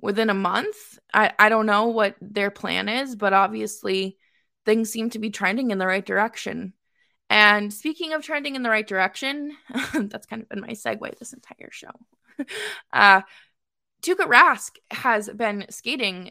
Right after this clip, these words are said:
at Warrior Ice Arena with the Bruins as an emergency backup goalie, and he is coming off of,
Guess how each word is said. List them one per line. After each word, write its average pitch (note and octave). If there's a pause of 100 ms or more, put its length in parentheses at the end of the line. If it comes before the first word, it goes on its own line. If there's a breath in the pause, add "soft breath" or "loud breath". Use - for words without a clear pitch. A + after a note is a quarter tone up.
at E3
Warrior D#3
Ice E3+
Arena E3
with B3
the G3+
Bruins F#3+
as G3
an G3
emergency C4
backup G3
goalie, F3+ (420 soft breath)
and F3+
he B3+
is G#3
coming F#3
off E3+
of, F3